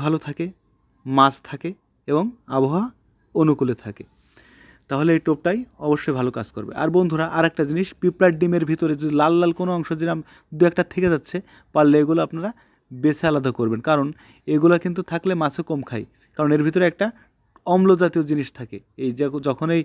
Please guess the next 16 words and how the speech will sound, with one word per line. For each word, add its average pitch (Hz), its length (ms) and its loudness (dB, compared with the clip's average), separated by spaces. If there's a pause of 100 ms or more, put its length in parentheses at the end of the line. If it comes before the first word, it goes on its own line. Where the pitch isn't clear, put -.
(320)
পিঁপড়ার 160 320 4
ডিমটা 151 220 -2 (120)
বড় 151 240 4
হয়ে 175 220 2
যায় 151 120 -4 (340)
তখন 143 220 -6
একটা 175 120 -6 (140)
অম্ল 175 160 4 (520)
টকটক 170 340 -2 (100)
ভাব 156 120 0 (200)
তৈরি 139 240 2
হয়ে 113 120 -2
যায়, 104 120 -6 (120)
যার 143 180 -2
কারণে 175 200 -6 (520)
মাছে 131 240 0